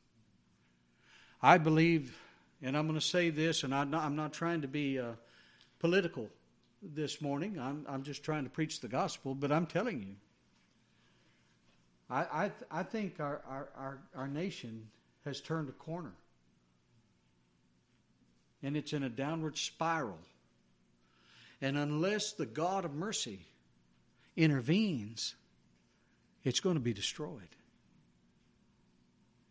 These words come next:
But brothers and sisters, the miracle of Jericho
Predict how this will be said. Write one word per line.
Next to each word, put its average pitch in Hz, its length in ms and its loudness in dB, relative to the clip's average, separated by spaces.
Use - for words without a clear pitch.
But 131 160 -2
brothers 156 240 0
and 120 80 -6
sisters, 151 720 -2
the 113 80 -8
miracle 139 580 -2
of 101 120 -12
Jericho 127 540 -8